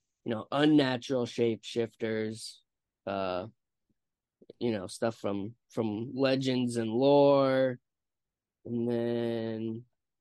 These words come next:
I took a, a couple notes on the Navajo, but I didn't really,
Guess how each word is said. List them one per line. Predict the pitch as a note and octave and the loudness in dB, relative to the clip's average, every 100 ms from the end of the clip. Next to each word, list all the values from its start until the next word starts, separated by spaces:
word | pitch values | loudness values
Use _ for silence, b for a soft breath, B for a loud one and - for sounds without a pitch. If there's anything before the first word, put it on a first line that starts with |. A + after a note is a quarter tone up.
| _ _ _ | _ _ _
I | B2+ | 0
took | B3 | 2
a, | - - - - | 2 -2 -6 0
a | - | 0
couple | - F#3 A3+ | 4 4 6
notes | F#3+ D#3+ G3 G3 | 8 8 8 6
on | D3+ | 4
the | C3 | 4
Navajo, | B2 D3 F3 F#3 G3 G3 G3+ G3 _ _ _ _ _ _ _ | 2 2 2 4 6 6 2 -2 _ _ _ _ _ _ _
but | B2+ A#2+ | -4 -2
I | |
didn't | C3 E3+ | 0 0
really, | E3 C#3 A#2 | 0 -2 -4